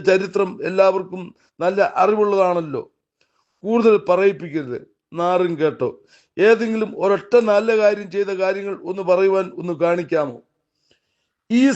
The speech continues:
സമുദായത്തെ താങ്കളുടെ ഭരണകാലത്ത് ഭരിച്ചു മുടിപ്പിച്ചതല്ലാതെ എന്തെങ്കിലും ചെയ്യാൻ സാധിച്ചോ? കൂടുതലൊന്നും പറയിപ്പിക്കരുത്.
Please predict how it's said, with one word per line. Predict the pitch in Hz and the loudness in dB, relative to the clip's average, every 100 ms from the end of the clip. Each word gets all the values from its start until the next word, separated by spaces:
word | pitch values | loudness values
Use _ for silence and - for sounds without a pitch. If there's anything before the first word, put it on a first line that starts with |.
| 214 | 2
സമുദായത്തെ | 202 202 202 202 - 180 170 - _ - | 0 2 2 2 -4 -8 -8 -12 _ -4
താങ്കളുടെ | 180 214 220 202 | -2 -2 -4 0
ഭരണകാലത്ത് | 190 196 208 196 196 175 175 160 165 | 0 0 4 4 2 -4 -8 -6 -4
ഭരിച്ചു | 190 220 190 196 | -2 -4 -10 -10
മുടിപ്പിച്ചതല്ലാതെ | 190 185 180 185 180 175 175 170 165 160 180 | -8 -8 -2 0 0 0 2 0 -4 -2 -2
എന്തെങ്കിലും | 196 196 196 185 156 | 0 -4 -4 -6 -4
ചെയ്യാൻ | 165 170 165 | -2 -2 0
സാധിച്ചോ? | 156 160 156 151 147 - | -2 -2 -4 -8 -8 -6
കൂടുതലൊന്നും | 196 202 175 165 143 | -2 -2 -2 -6 -6
പറയിപ്പിക്കരുത്. | 147 151 147 143 131 123 - | -4 -2 -4 -10 -10 -12 -14